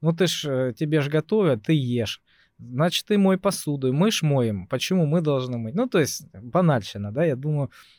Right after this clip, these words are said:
у миллионов детей такая была ситуация.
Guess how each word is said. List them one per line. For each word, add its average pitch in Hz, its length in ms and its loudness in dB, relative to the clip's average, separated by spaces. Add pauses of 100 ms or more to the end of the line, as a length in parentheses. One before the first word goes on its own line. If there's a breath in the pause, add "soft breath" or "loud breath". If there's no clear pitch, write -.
(240 soft breath)
у 143 500 0
миллионов 160 600 4
детей 147 360 0
такая 123 460 0
была 117 240 -4
ситуация. - 600 -10